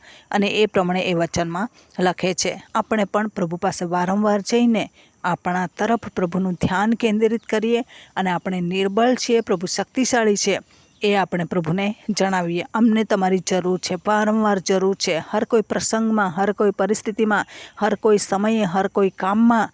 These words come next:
પ્રભુ અમે તમારી સહાયની યાચના કરીએ છીએ. એવું જ્યારે આપણે પ્રભુને કહીએ છીએ, ત્યારે પ્રભુ આપણાથી મલકાય છે, હસે છે, ખુશ થાય છે. તો એ પ્રમાણે વારંવાર પ્રભુની આગળ જવાની આદત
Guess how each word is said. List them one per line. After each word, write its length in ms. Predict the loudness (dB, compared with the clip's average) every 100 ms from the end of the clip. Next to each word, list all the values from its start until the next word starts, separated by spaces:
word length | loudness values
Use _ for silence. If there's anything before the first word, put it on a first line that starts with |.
| -14 -20 -4
પ્રભુ 340 | -2 2 0 0
અમે 200 | -2 -2
તમારી 320 | -4 -4 -6
સહાયની 680 | -8 -4 -4 0 2 4 4
યાચના 400 | 2 0 0 0
કરીએ 320 | 0 0 0
છીએ. 240 | 0 -4 -6 -20 -4 2
એવું 320 | 4 4 2
જ્યારે 360 | 2 2 2
આપણે 260 | 2 0 -4
પ્રભુને 440 | -2 -2 0 0
કહીએ 440 | -2 -4 0 4 4
છીએ, 260 | 2 -2 -4 _ _ _
ત્યારે 180 | 0 0
પ્રભુ 300 | 0 0 0
આપણાથી 600 | 0 -2 -4 0 0 -2 -2
મલકાય 500 | 0 0 0 -2 -2
છે, 240 | -4 -6 -12 -4
હસે 300 | -4 2 0
છે, 240 | 2 -4 -4 -4
ખુશ 220 | -2 -2
થાય 220 | 0 0
છે. 260 | 0 -4 -6 -20 -20 _
તો 120 | -2 2
એ 140 | 2
પ્રમાણે 440 | 2 -2 0 -2 -6 _ _
વારંવાર 680 | 0 2 2 2 2 0 0
પ્રભુની 520 | -2 -2 -2 -2 -2 -4
આગળ 360 | -4 -2 0 0
જવાની 440 | 0 -2 -2 -4
આદત 360 | -4 -4 -4